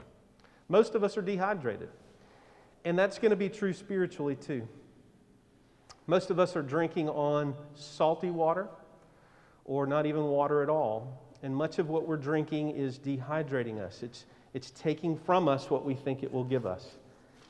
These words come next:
I have five points this morning, not three. I'm only charging for three. You get two for free this, this morning because it's our first time indoors. But five points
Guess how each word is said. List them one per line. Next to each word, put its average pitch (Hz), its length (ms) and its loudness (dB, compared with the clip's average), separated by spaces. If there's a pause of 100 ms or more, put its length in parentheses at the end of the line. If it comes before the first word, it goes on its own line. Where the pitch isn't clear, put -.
(540)
I - 80 12
have 185 140 8
five 202 240 8
points 175 460 0
this 151 220 -2
morning, 143 360 2
not 165 200 0
three. 131 300 -2 (1300)
I'm 147 100 -4
only 185 220 6
charging 226 520 8
for 226 160 2
three. 208 380 2
You 123 140 0
get 147 200 -2
two 196 200 0
for 196 180 4
free 160 340 4
this, - 340 -8
this - 260 -6
morning 101 360 -2
because 131 300 -4
it's 139 140 0
our 147 100 8
first 185 320 4
time 175 240 4
indoors. 160 460 4
But - 200 0
five 196 460 8
points 160 600 6